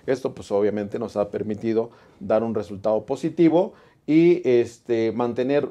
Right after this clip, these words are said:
un, una muy, muy, muy, muy baja siniestralidad en nuestras operaciones.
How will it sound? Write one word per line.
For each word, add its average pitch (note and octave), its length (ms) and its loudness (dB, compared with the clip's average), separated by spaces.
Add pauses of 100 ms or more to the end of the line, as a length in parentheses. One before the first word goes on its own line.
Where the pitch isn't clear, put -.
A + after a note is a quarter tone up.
un, C#3 380 -2
una B2 640 -4
muy, D#3+ 480 2
muy, C#3+ 340 -2
muy, C#3 220 -2
muy C3+ 180 -4
baja B2 280 -4
siniestralidad A2 720 -2 (320)
en A2 100 -2
nuestras A2+ 320 -4
operaciones. G2+ 680 -10